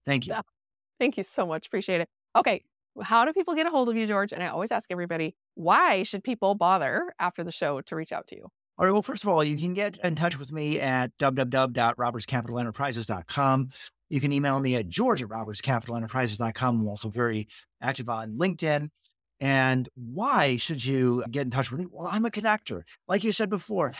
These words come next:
Speaker 1: I love people. And when I run my Wednesday call or when I have my podcast, I get to p-, speak to amazing people like Emma Powell and other amazing people, too, you can meet on Wednesday. So come out. You can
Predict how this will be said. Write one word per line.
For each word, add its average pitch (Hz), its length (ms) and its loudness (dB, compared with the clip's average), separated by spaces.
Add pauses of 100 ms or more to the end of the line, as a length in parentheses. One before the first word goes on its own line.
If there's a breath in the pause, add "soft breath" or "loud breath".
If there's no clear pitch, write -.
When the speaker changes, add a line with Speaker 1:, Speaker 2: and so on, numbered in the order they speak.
Speaker 1:
I 233 100 -2
love 240 220 0
people. 233 540 0 (340 soft breath)
And 175 420 4 (100)
when 175 240 2
I 180 180 4
run 175 220 0
my 151 200 2
Wednesday 127 360 0
call 190 400 4
or 160 80 0
when 127 140 -4
I 110 40 -4
have 123 200 0
my 123 100 -2
podcast, 160 680 -2 (180)
I - 100 0
get 277 140 -6
to 190 80 -10
p-, - 180 -20
speak - 280 -4
to 180 180 -4
amazing 139 500 -2
people 135 460 -6 (280)
like 127 380 0
Emma 110 160 -4
Powell 160 420 0 (440)
and 151 480 2 (280)
other 202 200 6
amazing 170 360 2
people, 202 260 -4
too, 320 180 0
you 196 140 2
can 143 160 -6
meet 123 300 -2
on 143 160 2
Wednesday. 117 380 -2
So 135 280 2 (300)
come - 160 -2
out. 175 340 2
You 165 140 -12
can 151 240 -10